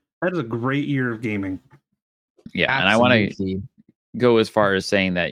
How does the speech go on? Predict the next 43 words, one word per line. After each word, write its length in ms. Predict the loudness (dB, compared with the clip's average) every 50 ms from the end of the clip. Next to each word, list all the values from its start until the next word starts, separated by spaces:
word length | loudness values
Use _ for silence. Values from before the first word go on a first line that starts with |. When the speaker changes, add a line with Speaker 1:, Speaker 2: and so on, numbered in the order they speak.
| -8 -12 -10
Speaker 2:
for 140 | -6 -4 -2
the 60 | 0
last 320 | 2 2 2 0 -2 -8 -16 -18 -18 -20
few 240 | _ _ -2 0 2
months, 360 | 2 2 2 0 -2 -2 -4
like, 100 | -6 -4
we 80 | -4 -2
started 300 | 0 2 2 2 2 2
doing 160 | 0 0 0
our 120 | -2 -2 -2
Game 240 | -2 0 0 0
of 60 | 0 0
the 60 | 0
Year 200 | 2 2 2 0
watch 400 | 0 0 0 0 0 -2 -4 -6 -4
back 240 | -2 -2 -2 -2
in 160 | -4 -6 -4 -6
the 60 | -6
summer, 520 | -4 -2 0 2 2 2 0 0 -2 -4 -6 _ -16 -18 -18 -18 _ _ -4
and 140 | 0 2
I 120 | 2 2 2
was 140 | 2 0 2
saying 220 | 2 2 2 2
back 240 | 4 4 2 2 2
Speaker 3:
Mm-hmm. 120 | 0 0 2
Speaker 2:
then 320 | 2 4 4 2 0 0
that 100 | 0 0
I 120 | 0 0
wanted 340 | 0 -2 -2 -4 -4 -4 -6
to 120 | -6 -8 -6
do 220 | -2 -2 0 0
a 140 | 0 -2 -4
Games 640 | -6 -4 0 2 4 4 4 4 4 2 2 2 2
of 160 | 0 0 0
the 100 | -2 -2
Year 300 | -2 -2 -2 -2 -2 -2
because 360 | -4 -4 -6 -4 -4 -4 -4
it's 140 | -4 -6 -6
like, 200 | -6 -6 -6 -6 -6
it's 180 | -6 -6 -4
gonna 280 | -2 0 2 2 2 2
be 320 | 0 -2 -2 -4 -4 -4
insane 1040 | -4 -2 -2 -4 -4 -8 -12 -14 -12 -8 -2 0 0 0 0 0 -4 -6 -8 -10 -12